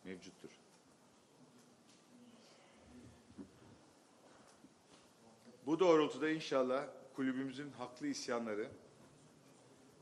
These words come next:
ve zorunluluktan dolayı yapmaya karar verdiğimiz eylemler süreci, yapılması gereken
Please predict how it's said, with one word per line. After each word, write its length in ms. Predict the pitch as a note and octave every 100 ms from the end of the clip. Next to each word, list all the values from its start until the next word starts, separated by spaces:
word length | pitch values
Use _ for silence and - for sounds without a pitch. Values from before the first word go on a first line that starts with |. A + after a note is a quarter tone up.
| - - - C3
ve 80 |
zorunluluktan 720 | B2 C#3 D3 D#3 D3+ F#3 F#3+
dolayı 260 | E3+ D3+ D3
yapmaya 480 | C#3 C#3+ D3 D3+ D3
karar 320 | C#3 D3+ D3+
verdiğimiz 680 | C3+ B2+ A#2 A2+ A2 - - - -
eylemler 500 | C3 C3+ C3+ C#3 C#3+
süreci, 540 | C3+ - A#2+ G2+ B2 D#3 - - - - - - - - - - - - - - - D3 - - - - - - - - - - - B2
yapılması 680 | C3 C3+ D3 D3 D3 D#3 A#2+ - C3
gereken 560 | B2+ B2 B2 A#2 G#2